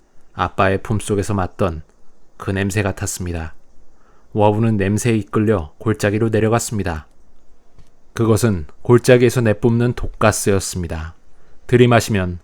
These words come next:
졸음이 와서 그대로 죽게 되는 것이죠. 그러나 늙은 워브에게는 그것이 피로나 아픔을 잊게 해주는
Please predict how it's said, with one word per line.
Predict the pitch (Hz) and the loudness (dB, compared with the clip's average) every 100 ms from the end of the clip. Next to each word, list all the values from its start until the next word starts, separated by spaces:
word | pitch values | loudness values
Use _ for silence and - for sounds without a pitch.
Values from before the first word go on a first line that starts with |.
| - - - - | -18 -20 -20 -8
졸음이 | - 113 110 107 | 2 2 4 2
와서 | 104 101 104 | 2 2 0
그대로 | 98 98 101 95 | -4 -2 -2 -2
죽게 | - - 113 | -4 -2 2
되는 | 104 101 107 | 2 2 0
것이죠. | 98 - - 76 - - - - - - - - | -2 -2 -8 -10 -12 -20 -20 -20 -18 -18 -18 -18
그러나 | - - 98 95 | -2 2 2 2
늙은 | 98 113 117 120 | 6 6 6 4
워브에게는 | 110 107 113 107 104 98 85 76 - - - | 4 2 4 2 2 -2 -2 -8 -16 -20 -12
그것이 | 104 95 87 85 78 - - - | -4 -2 -2 -8 -12 -20 -20 -4
피로나 | - 113 107 104 92 | 2 4 4 4 2
아픔을 | - 123 110 | 0 0 0
잊게 | 104 98 123 110 | 0 -2 4 4
해주는 | 107 113 85 | 4 0 -2